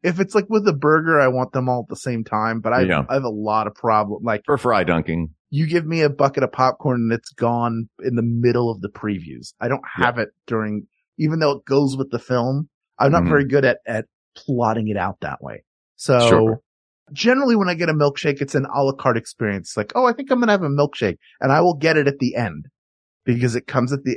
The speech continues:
Speaker 1: because I've already had the meal. It's not the drink that goes on the side. I don't want
Speaker 2: Mm-hmm.
Speaker 1: it to be at the beginning. I want to have eaten a bunch of savory food and then experience the milkshake if it's at a
Speaker 2: Well, I
Speaker 1: meal.
Speaker 2: think there's our answer then.
Speaker 1: Yeah, I think it's a dessert that you drink.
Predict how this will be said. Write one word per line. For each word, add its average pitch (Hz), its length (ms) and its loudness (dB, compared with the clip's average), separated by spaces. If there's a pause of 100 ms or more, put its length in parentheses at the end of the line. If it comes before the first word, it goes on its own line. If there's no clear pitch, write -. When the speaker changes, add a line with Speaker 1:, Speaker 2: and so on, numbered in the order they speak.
(120)
Speaker 1:
because 117 220 -4
I've 113 140 0
already 131 240 4
had 135 220 0
the 123 80 -4
meal. 98 360 -2 (160)
It's - 220 -6
not 131 240 0
the 151 80 -4
drink 139 240 -2
that 110 120 -6
goes 120 200 2
on 104 140 0
the 80 40 -6
side. 82 460 0 (320)
I 127 100 2
don't 101 320 2
want 80 140 4
Speaker 2:
Mm-hmm. - 60 0
Speaker 1:
it - 60 -12
to 127 100 -6
be 123 160 -2
at 113 120 -2
the 127 80 0
beginning. 117 480 -2
I 131 80 4
want 131 340 0
to 151 120 2
have 120 200 0
eaten 139 300 -4
a 123 60 0
bunch 123 280 -2
of 107 100 -6
savory 117 460 0
food 113 500 2 (380)
and 120 320 0
then 127 200 4
experience 95 880 -4 (400)
the 110 160 2
milkshake 90 640 0
if 135 180 2
it's - 160 -2
at 104 120 -2
a 104 60 -6
Speaker 2:
Well, 117 120 -2
I 117 40 2
Speaker 1:
meal. - 60 -8
Speaker 2:
think 123 180 -2
there's 104 220 0
our 87 140 2
answer 87 360 0
then. 60 260 -4 (200)
Speaker 1:
Yeah, 120 380 0
I - 80 -4
think 156 240 -6
it's - 140 -8
a 165 40 0
dessert 143 380 0
that 110 80 -4
you 107 80 2
drink. 104 340 -4